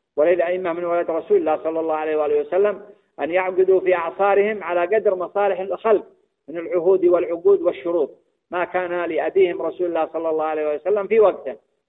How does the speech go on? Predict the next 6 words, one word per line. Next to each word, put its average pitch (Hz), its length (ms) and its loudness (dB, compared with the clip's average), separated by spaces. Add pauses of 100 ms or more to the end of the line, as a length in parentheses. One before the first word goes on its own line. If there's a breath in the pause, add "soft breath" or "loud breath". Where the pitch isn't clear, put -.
يعني، 139 200 -8
للأئمة، 180 720 -2
أئمة 165 320 -6
المسلمين، 160 640 -14 (540)
أن 240 100 -10
ي-، - 840 -12